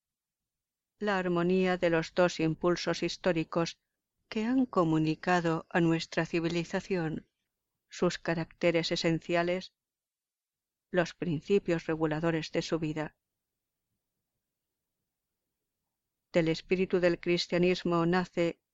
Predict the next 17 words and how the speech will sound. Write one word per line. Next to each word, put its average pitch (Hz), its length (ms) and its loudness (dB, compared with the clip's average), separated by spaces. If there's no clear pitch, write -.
efectivamente, 180 1040 0
el 180 180 0
sentimiento 170 720 2
de 170 100 2
igualdad, 165 480 0
viciado 226 640 -4
por 160 220 -2
cierto 208 460 0
ascético 165 640 -2
menosprecio 160 800 0
de 160 100 2
la 160 120 2
selección 165 520 0
espiritual 160 680 0
y 156 60 0
la 156 120 0
cultura. 160 500 -4